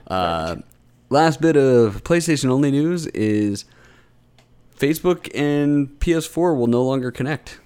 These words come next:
Speaker 1: So
Speaker 2: Who
Speaker 1: if
Speaker 2: cares?
Speaker 1: you've got your, if you've got your P S four connected over to your, your Facebook account, it's disconnected, like, literally as of tomorrow, I think it is,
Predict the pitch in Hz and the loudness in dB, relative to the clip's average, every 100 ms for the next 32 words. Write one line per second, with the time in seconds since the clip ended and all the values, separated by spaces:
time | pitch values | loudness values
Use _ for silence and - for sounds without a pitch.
0 | _ - 185 98 98 113 113 127 120 120 | _ -10 -6 -4 -4 -6 -6 -4 -2 0
1 | 120 117 - 120 120 135 104 123 139 123 | -2 -2 -6 -8 -6 -4 -4 -4 -2 -4
2 | 117 127 123 117 113 120 117 113 117 - | -4 -6 -6 -6 -8 -6 -6 -4 -6 -6
3 | 113 107 104 104 - - - - - _ | -4 -2 -2 -4 -8 -20 -20 -20 -20 _
4 | 127 117 104 98 90 - 131 131 117 104 | -4 -2 -2 -4 -6 -4 -4 -4 -8 -6
5 | 110 98 101 _ _ - 98 - - - | -6 -6 -8 _ _ -8 -8 -8 -18 -18
6 | - 117 117 - 107 98 95 90 90 98 | -6 -4 -4 -4 -6 -6 -10 -10 -10 -8
7 | 95 90 85 82 85 80 73 _ _ _ | -6 -8 -10 -10 -10 -10 -14 _ _ _
8 | _ - - 104 87 85 85 85 55 57 | _ -16 -10 -8 -8 -6 -6 -8 -10 -14
9 | - - - - - | -14 -16 -16 -16 -18